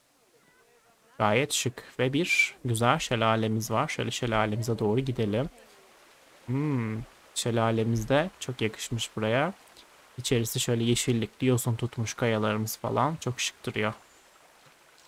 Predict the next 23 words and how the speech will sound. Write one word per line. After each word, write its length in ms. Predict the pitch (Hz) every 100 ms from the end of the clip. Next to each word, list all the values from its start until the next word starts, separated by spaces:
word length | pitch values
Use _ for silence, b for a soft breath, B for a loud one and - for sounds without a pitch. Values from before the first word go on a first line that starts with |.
| - -
Bu 40 |
tarafta 460 | - 131 127 - 135
var 180 | 151 170
mı 100 | 214
hiç 180 | 208
hayvanımız? 540 | 190 185 185 185 196 202
Sanırım 1040 | - - - - 123 110 135 147 147 -
yok. 400 | 120 113 - - - _ - - _ _ _ - - - - - - 131
O 40 |
zaman 240 | 120 147
bir 60 | 143
şöyle 440 | - 127 117 147
şu 140 | 156 -
tarafa 260 | 120 120
doğru 160 | 113 110
gidelim 440 | 104 117 120 143
ve 220 | 143 165 196 - - -
onları 340 | 123 113 107
da 80 | 127
bir 100 | 165
inceleyelim. 720 | 131 120 120 110 104 104 143 175 -
Ne 80 | 120
yapıyorlar? 720 | 104 104 110 107 90 - -